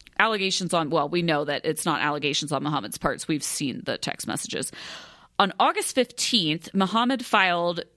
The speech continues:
D V charges against Eve, and on the twenty-fourth of August, I believe, he leaked this audio that was supposedly, it was supposed to be incriminating, um, about Eve, but it kind of feels like Eve was set up.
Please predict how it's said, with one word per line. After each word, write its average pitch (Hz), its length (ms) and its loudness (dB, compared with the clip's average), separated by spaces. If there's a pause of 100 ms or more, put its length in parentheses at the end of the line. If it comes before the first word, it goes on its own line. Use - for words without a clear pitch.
(140)
D 202 220 2
V 226 180 2
charges 151 680 0
against 156 500 0
Eve, 147 480 0
and 175 100 2
on 156 140 2
the 143 60 -2
twenty-fourth 202 1160 0
of 165 120 0
August, 143 360 0
I 151 60 4
believe, 147 320 -2
he 160 200 -2
leaked 175 540 0
this 165 300 0
audio 160 600 2 (340)
that - 120 4
was 208 120 0
supposedly, 294 1080 2
it 190 80 2
was 208 80 2
supposed - 320 0
to - 80 -6
be 269 100 2
incriminating, 220 1080 0 (480)
um, 190 360 4
about 175 340 2
Eve, 208 460 0 (260)
but 175 460 4 (140)
it - 180 0
kind 190 220 0
of 180 40 -4
feels 180 240 0
like 180 140 0
Eve 170 160 0
was 170 120 0
set 151 200 0
up. 175 240 2